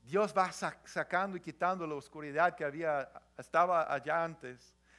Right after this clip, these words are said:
Y, y su luz ne-, nos ilumina y brilla en nosotros. Y comenzamos a ver, como cantamos, "En su luz vemos la luz", ¿verdad?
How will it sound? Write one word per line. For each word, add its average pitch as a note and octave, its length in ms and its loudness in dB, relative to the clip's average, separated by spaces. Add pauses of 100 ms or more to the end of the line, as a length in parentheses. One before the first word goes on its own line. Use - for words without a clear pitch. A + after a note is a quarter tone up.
(480)
Y, D#3 320 -10
y C#3+ 40 -10
su E3 340 -12
luz F3 440 -8
ne-, D3 300 -10
nos C#3 320 -12
ilumina C3+ 720 -8
y A#2 60 -12
brilla C3+ 380 -12
en B2+ 60 -14
nosotros. B2 560 -16 (200)
Y A#2+ 60 -20
comenzamos C#3 640 -6
a C3 80 -8
ver, C3+ 480 -4 (400)
como C3 180 -10
cantamos, C#3+ 580 -4
"En C#3 120 -12
su C#3 160 -14
luz D3+ 280 -8
vemos E3 520 -8 (680)
la C3 120 -6
luz", G3+ 760 -6 (320)
¿verdad? D#3 520 4